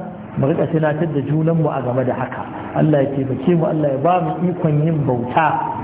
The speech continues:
ingantacciya a cikin waɗannan kwanaki masu alfarma, sannan kuma Allah ya karɓa mana, ya sa mun yi su da ikhlasi,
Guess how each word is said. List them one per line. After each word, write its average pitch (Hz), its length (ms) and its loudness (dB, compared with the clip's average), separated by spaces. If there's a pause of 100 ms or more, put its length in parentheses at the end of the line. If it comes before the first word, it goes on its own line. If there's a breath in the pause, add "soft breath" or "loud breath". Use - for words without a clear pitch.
(240)
ingantacciya 147 840 2
a 151 60 0 (100)
cikin 156 160 0
waɗannan 147 400 0
kwanaki 131 380 0
masu 135 320 0
alfarma, 185 720 2 (220)
sannan 139 260 0
kuma 151 240 2
Allah 143 160 0
ya 123 80 -6
karɓa 135 400 -2
mana, 143 300 -2 (340)
ya 131 160 0
sa 156 160 2
mun 147 320 0
yi 175 220 4
su 151 80 -4
da 139 100 0
ikhlasi, 156 720 -2